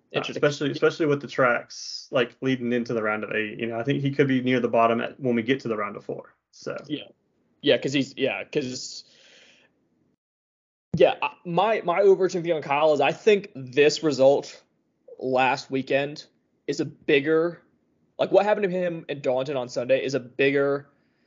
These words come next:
Speaker 1: I don't wanna say death knell, but it, it's a bigger deal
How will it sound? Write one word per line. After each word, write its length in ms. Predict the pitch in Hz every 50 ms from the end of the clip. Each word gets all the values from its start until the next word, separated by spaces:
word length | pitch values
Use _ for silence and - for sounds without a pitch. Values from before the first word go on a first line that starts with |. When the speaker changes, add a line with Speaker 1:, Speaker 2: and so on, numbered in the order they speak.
| _ _ _ _ _ _ _ _ _ _ _ _ _ _ _ _ _ _ - -
Speaker 1:
I 40 | 170
don't 100 | 175 185
wanna 100 | 185 175
say 100 | 185 170
death 400 | 175 - - - - - - -
knell, 240 | 180 185 190 202
but 160 | 175 160 143 135
it, 120 | 131 - -
it's 180 | 147 143 143
a 60 | 156 143
bigger 280 | 131 - 170 170 190
deal 580 | 156 - - 135 135 156 160 170 190 208 -